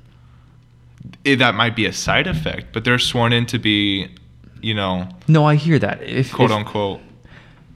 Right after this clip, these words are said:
Speaker 1: without bias judgment.
Speaker 2: if we're saying that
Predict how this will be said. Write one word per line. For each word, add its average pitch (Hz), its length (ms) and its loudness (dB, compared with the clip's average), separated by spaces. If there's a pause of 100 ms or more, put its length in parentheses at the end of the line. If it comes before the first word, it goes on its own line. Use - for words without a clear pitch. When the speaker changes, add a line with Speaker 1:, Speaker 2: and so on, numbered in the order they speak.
Speaker 1:
without 101 320 -2
bias 98 460 0
judgment. - 480 -6 (360)
Speaker 2:
if 117 120 4
we're 113 100 4
saying 131 360 2
that - 300 0